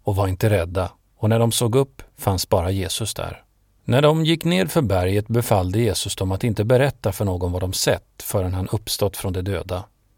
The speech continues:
Då frågade lärjungarna honom, "Varför påstår de judiska ledarna att Elia måste komma tillbaka innan Messias kommer?" Jesus svarade,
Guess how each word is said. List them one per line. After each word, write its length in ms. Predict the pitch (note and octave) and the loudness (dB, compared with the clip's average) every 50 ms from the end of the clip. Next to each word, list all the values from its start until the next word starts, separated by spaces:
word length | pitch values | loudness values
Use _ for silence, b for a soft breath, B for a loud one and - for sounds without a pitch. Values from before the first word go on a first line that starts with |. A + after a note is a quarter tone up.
| _ _ - | _ _ -4
Då 100 | G#2+ G#2 | -4 -2
frågade 440 | - - D#3+ C#3+ A2 G2 A2 A#2 A#2+ | 0 2 2 2 4 2 2 2 2
lärjungarna 520 | C3+ C#3+ A2+ F2+ F2+ F#2+ G2 G2 G2+ G2 | 2 2 2 2 0 -2 -2 -2 -2 -2
honom, 300 | F#2+ G2+ G2 G2 G2 G2+ b b b b b b _ | -2 -2 -2 -2 -4 -6 b b b b b b _
"Varför 220 | - C#3+ - C#3 C3+ | -2 0 2 0 0
påstår 480 | - D#3 D#3+ D3+ A2+ - - - C3 | 0 0 0 0 0 0 -2 -4 -2
de 140 | B2+ C3 B2+ | -2 0 0
judiska 520 | A2 A#2+ D3 D#3+ C#3+ C3 B2 - - C#3 | 0 0 -2 -2 -2 -2 -2 -2 -2 -2
ledarna 440 | C3 C#3 B2 G2 F#2+ G#2+ C#3 C#3+ A2 | 0 0 0 0 0 0 0 0 -2
att 120 | G2 - - | -2 -2 -2
Elia 440 | C3 C3 D3 C3+ F#2+ F2+ A2 C#3 | -2 -2 -2 -2 -2 -2 0 0
måste 260 | D#3 D#3+ C3+ - - A2+ | -2 -2 -4 -6 -8 -6
komma 260 | - C3 A#2+ A2+ G#2 | -6 -4 -4 -4 -4
tillbaka 520 | - A2 G2+ G#2+ A#2 C3+ B2+ - - G#2 | -4 -4 -2 -2 -2 -2 -2 -4 -4 -4
innan 240 | G2 G2 G2 G2+ G2+ | -4 -2 -2 -2 -2
Messias 520 | G#2 G#2 - - C3+ G#2 F#2+ B2+ D#3 - | -2 -4 -4 -4 -4 -2 -2 -2 -2 -4
kommer?" 440 | - - G#2+ F#2 E2+ E2+ - - - _ _ _ _ _ | -4 -4 -6 -6 -4 -6 -10 -12 -14 _ _ _ _ _
Jesus 340 | - G2+ F#2+ - - G2+ - | -6 -6 -4 -4 -4 -4 -4
svarade, 540 | - - G#2 F2+ E2 E2+ F2+ F2+ F#2 F#2 | -4 -4 -4 -4 -4 -4 -6 -6 -8 -10